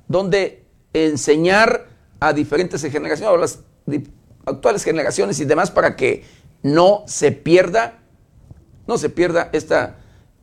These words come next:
esta noble, noble, eh, pues, labor,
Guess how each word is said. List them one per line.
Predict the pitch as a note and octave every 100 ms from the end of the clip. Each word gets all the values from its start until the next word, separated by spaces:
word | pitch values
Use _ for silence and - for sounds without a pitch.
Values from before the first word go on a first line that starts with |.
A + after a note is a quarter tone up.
| -
esta | E3 - D3+ - -
noble, | D3+ E3 D#3 -
noble, | C#3+ D#3 E3 C#3+ C3+ - - - -
eh, | B2+ C3 A#2+ - - - _ -
pues, | B2+ B2 -
labor, | - C3 C#3 E3 D#3+ -